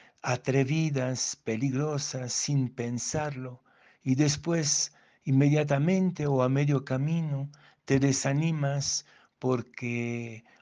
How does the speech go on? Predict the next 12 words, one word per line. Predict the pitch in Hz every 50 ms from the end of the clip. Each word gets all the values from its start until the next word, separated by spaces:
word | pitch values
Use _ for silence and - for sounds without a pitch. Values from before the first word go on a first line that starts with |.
| _
porque | _ 123 123 - - 139
es | 131 120
demasiado, | 135 139 147 151 143 147 - 185 180 175 170 165 170 160 156 147 147
porque | - 127 123 110 - - 123
no | 120 120 120
tienes | 117 - 131 135 131 131 - -
las | 156 151 143 147
fuerzas, | - - 170 165 160 165 160 156 147 - - - 147 147 147 147 147 - - - _ - - - - - - - _ _
porque | - 107 98 - - 117
tienes | 110 - - 110 104 110 107 101 95
baja | 101 101 - - - 110
autoestima, | 98 98 107 107 - 117 120 131 131 123 - - - - 160 160 165 160 151 143 135 135 143